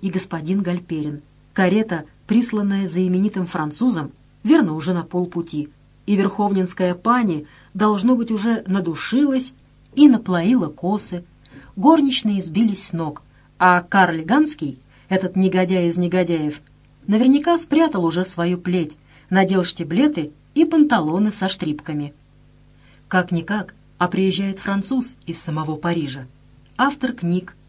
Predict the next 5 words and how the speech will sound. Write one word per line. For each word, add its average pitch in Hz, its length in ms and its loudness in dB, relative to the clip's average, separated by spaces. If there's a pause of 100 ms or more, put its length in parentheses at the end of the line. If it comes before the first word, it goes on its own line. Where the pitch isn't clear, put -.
(120)
которые, 240 480 -2
верно, 196 440 -2 (760)
приносят 214 600 4
немалые 165 500 -2
деньги, 143 500 -6